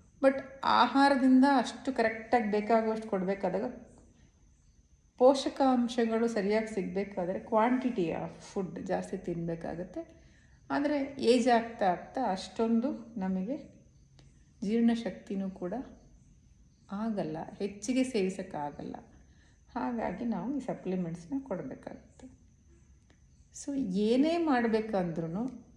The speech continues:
ನಮ್ಮ ಪ್ರತಿಯೊಂದು ದೇಹದ ಪರಿಸ್ಥಿತಿ ವಿಭಿನ್ನವಾಗಿರುತ್ತೆ. ಅದಕ್ಕೆ ಅನುಗುಣವಾಗಿ ಅರಿತು ಮಾಡಿದ್ರೆ ಆವಾಗ ಅದರಿಂದ ಹೆಚ್ಚು ಲಾಭ ಇದೆ. So ಇನ್ನು ಮುಂದೆ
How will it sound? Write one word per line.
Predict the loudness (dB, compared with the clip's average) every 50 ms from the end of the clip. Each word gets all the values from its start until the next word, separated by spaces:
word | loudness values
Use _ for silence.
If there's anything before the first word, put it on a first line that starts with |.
| -20 -20 -20 -20 -20 -20 _ _ _ -20 _ _ _ -20 -20 _ _ -20 -20 -20 -12 -6 -2
ನಮ್ಮ | 0 2 4 4 4 4 4 2 2 0 -2 -8 -14 -10 -2
ಪ್ರತಿಯೊಂದು | 2 4 4 4 2 2 2 4 4 4 4 2 0 -2 -2 -2 0 0 0 -2 -6 -10 -14 -8 -2 2
ದೇಹದ | 4 4 4 2 0 -2 -2 -2
ಪರಿಸ್ಥಿತಿ | -2 -2 -2 -2 0 -2 -4 -6 -6 -8 -8 -6 -6 -8 -10 -12 -14 -20 -20 -20 -20 -20 -20 -20 -20 -20 -20 _ _ -4
ವಿಭಿನ್ನವಾಗಿರುತ್ತೆ. | -2 0 4 4 6 6 8 6 6 4 0 -2 -4 -6 -8 -10 -12 -16 -18 -12 -8
ಅದಕ್ಕೆ | -6 -4 -4 -4 -4 -2 0
ಅನುಗುಣವಾಗಿ | 2 2 2 4 4 6 6 6 6 4 4 2 0 -2 -2 -6 -8 -10 -12 -20 -20 -20 -20 -20 -20 _ _ _ -20 -10 -2 2
ಅರಿತು | 2 4 4 4 2 2 0 -2 -2 -2 -2 -4 -6 -10 -14 -14 -6 -2
ಮಾಡಿದ್ರೆ | -2 0 0 0 0 -2 -2 -4 -6 -6 -8 -10 -12 -12 -8
ಆವಾಗ | -6 -4 0 2 2 2 2 0 0 -4 -6 -8 -10 -10 -14 -20 -20 -20 -20 -20 -20 _ _ _ _ _ 2
ಅದರಿಂದ | 2 4 4 4 4 4 2 2
ಹೆಚ್ಚು | 2 2 0 -2 0 -2 -4 -2
ಲಾಭ | 0 0 0 0 -2 -4
ಇದೆ. | -8 -8 -10 -12 -14 -16 -20 -20 -20 -20 _ _ -20 _ _ _ _ _ _ _ _ _ _ _ _ _ _ -14
So | -2 2 2 2 4
ಇನ್ನು | 4 4 4 4 4
ಮುಂದೆ | 4 4 4 6 6 4 4